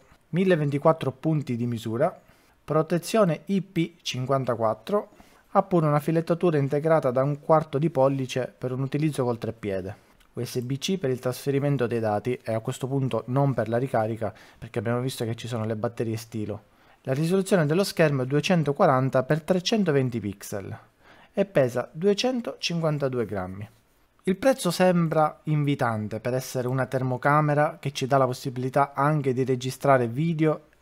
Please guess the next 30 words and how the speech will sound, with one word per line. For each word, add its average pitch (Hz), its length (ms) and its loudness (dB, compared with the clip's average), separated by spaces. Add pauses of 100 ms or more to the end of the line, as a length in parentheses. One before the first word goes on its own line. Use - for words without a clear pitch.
(340)
e 127 140 -2
foto 104 540 -2 (340)
rispetto 127 560 -2
a - 20 4
una 123 480 -2
classica - 640 -4
pistola 113 720 -2
termometrica. 107 840 -4 (920)
E 135 480 6
non 170 120 4
si 165 120 -2
sa 139 260 0
quando 151 300 2
esce - 180 0
in 120 80 -4
Italia. 101 420 -4 (500)
Ok - 200 2
ragazzi, 180 560 8 (480)
per 180 180 6
questa 220 380 8
news 202 400 6 (220)
è 170 160 0
tutto. 135 480 0 (340)
Fatemi 220 300 6
sapere 220 280 10
nei 202 120 6
commenti 190 340 6
cosa 160 200 8
ne 165 100 6
pensate, 254 640 4